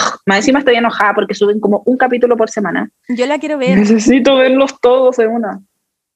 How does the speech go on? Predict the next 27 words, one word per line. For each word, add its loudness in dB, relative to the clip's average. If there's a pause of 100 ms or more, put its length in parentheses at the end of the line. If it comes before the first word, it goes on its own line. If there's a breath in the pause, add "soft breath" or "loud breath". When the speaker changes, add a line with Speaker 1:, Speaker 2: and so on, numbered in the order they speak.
Speaker 1:
Así 0
que 2
si 2
Speaker 2:
Ya. 2
Speaker 1:
tienen 2
Disney 2
Plus, 0
les 2
recomiendo -2
que 0
vean 0 (720 loud breath)
WandaVision 0
y -2
que 2
vean 0
el 0
documental -2
de 0
los -2
Imagineers 0
que 0
les 0
conté -4
en -4
un -4
principio. -2
Speaker 2:
Sí. -16